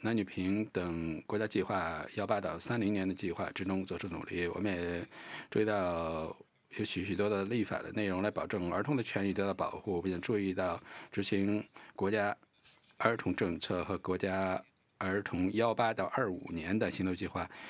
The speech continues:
我们有责任来保证儿童能够享有基本人权。副主席，我们建议智利继续促进平等的原则，改善国家的歧视法。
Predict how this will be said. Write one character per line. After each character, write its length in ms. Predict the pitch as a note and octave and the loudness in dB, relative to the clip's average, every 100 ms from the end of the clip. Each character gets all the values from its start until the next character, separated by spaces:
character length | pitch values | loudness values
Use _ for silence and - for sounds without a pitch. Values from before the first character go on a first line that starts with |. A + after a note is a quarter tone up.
| - | -10
我 80 | - | 0
们 100 | F#2+ | 4
有 120 | G#2+ | 4
责 160 | G2 G2 | 2 2
任 100 | G#2 | 2
来 100 | G2+ | 0
保 240 | F#2+ F2+ | 0 -2
证 200 | D#2+ G2 | -2 -4
儿 200 | F#2 - | -2 -2
童 160 | G2+ F#2+ | 0 2
能 120 | F#2+ | 2
够 120 | G2 | 2
享 220 | F#2 - G2 | 0 0 0
有 100 | E2+ | -2
基 220 | - - | 0 0
本 100 | B2+ | 0
人 240 | D#2 F2 | 0 0
权。 400 | F2+ - - E2 - _ _ - - - - - - - - - | 0 -2 -4 -6 -10 _ _ -20 -20 -20 -20 -20 -20 -20 -12 -4
副 180 | G#2 | 2
主 100 | G#2 | 4
席， 300 | F#2 - G2+ | 4 2 2
我 300 | A2 G2+ F#2+ | 2 0 -2
们 460 | F2 F#2 G2 G2+ A2 | -2 0 0 2 0
建 360 | - B2+ G2 G2 | 0 0 2 0
议 320 | G#2 G2 F2+ F#2 | 2 0 0 -4
智 380 | - B2 A2+ G2 | -4 0 2 2
利 840 | G2 G2 F2+ F2+ F2+ F2 E2+ D2+ - _ - - - _ _ _ | 2 0 0 0 0 0 -2 -4 -10 _ -20 -20 -20 _ _ _
继 180 | - - | -8 -6
续 140 | G2 G#2 | -4 -4
促 360 | - F3+ B2 | 0 4 4
进 240 | G2 A2 G2 | 4 2 2
平 280 | - G2 A#2+ | 0 0 2
等 160 | F#2+ | 0
的 140 | D2+ D#2 | -2 -2
原 260 | F2+ A2+ | 0 2
则， 260 | C3 F2+ F#2+ | 2 2 0
改 240 | F#2 D#2+ | 0 -2
善 380 | E2+ A2+ G2+ F#2 F2+ F2 E2 - - - | -2 -2 0 0 0 0 -2 -6 -12 -8
国 260 | - G2 G2+ | -2 -2 0
家 280 | G#2+ G2 - | -2 -2 -4
的 400 | - F2+ E2+ E2 - - - - - _ - | -4 -4 -2 -4 -4 -6 -10 -14 -20 _ -8
歧 160 | - A2+ | -2 2
视 100 | A#2+ | 2
法。 240 | F#2+ E2+ | 0 -2